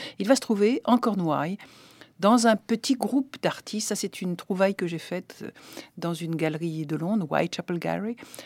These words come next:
dans une petite communauté d'artistes, euh, à Saint Ives, des gens qui l'admiraient. Et ces gens travaillaient comme à Pont-Aven, auprès de mythes celtiques,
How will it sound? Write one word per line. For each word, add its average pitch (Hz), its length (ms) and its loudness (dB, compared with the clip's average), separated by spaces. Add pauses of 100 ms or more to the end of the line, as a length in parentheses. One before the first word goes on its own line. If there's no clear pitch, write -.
(140)
dans 180 100 -2
une 185 160 -4
petite - 260 -12
communauté 226 420 6
d'artistes, 196 680 -2 (360)
euh, 165 280 -2
à - 80 -6
Saint 170 220 0 (120)
Ives, 156 400 0 (840)
des 208 100 6
gens 208 100 6
qui 226 140 2
l'admiraient. 175 560 2 (720)
Et 226 160 10
ces 226 240 6
gens 233 260 8
travaillaient 220 640 6 (100)
comme 285 380 10
à 208 120 4
Pont-Aven, 190 800 2
auprès 202 320 0
de 190 100 4
mythes 220 240 6
celtiques, - 720 -2